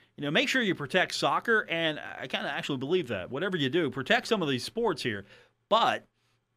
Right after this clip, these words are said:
anything that happens, it's going to be a football move only. But at the same time,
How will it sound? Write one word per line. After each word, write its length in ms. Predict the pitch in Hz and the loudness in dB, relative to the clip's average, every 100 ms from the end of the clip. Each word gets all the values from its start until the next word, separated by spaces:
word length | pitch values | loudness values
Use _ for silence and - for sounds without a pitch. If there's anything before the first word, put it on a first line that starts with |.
| _ - | _ -2
anything 420 | 220 262 240 208 | 0 2 2 2
that 140 | 160 | 2
happens, 600 | 151 208 208 196 151 143 - | 2 2 2 2 0 -2 -2
it's 180 | 190 196 | -2 0
going 240 | 190 175 | -2 0
to 80 | 175 | 0
be 200 | 156 139 | 0 0
a 60 | |
football 640 | 131 - 208 147 156 156 139 | -2 -2 -2 0 0 2 0
move 420 | 131 135 135 127 - | 0 0 0 -4 0
only. 340 | 151 180 117 | 2 4 0
But 380 | 110 190 208 - _ _ _ _ | 2 2 2 -2 _ _ _ _
at 160 | 165 185 | -4 -2
the 80 | 165 | -2
same 300 | - 240 202 | 0 0 2
time, 340 | 214 196 139 | 2 2 0